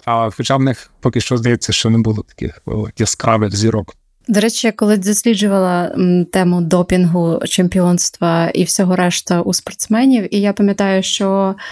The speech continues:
Speaker 2: я в своїй роботі саме вказала, що психологічна травма є одним із чинників,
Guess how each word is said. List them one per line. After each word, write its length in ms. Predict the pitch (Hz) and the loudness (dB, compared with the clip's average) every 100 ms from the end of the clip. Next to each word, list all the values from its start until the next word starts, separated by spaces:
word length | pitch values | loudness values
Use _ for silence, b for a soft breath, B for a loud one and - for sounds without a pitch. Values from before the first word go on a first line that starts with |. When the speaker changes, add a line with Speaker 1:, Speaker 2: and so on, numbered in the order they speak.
| B B B - | B B B -4
Speaker 2:
я 200 | 202 214 | 0 0
в 40 | |
своїй 200 | 208 202 | 0 0
роботі 320 | 196 185 247 | 2 2 2
саме 240 | 262 202 190 | 2 2 0
вказала, 400 | 185 208 208 202 | 0 0 2 2
що 220 | - 202 | 0 -4
психологічна 580 | - 208 202 196 - 180 | -4 0 2 2 2 0
травма 440 | - 202 233 208 | 0 0 2 2
є 220 | 185 185 - | 2 0 0
одним 420 | 185 202 202 196 | 0 2 2 2
із 200 | 214 - | -2 -2
чинників, 720 | - - 233 220 202 - 190 | -4 0 2 2 0 -2 -4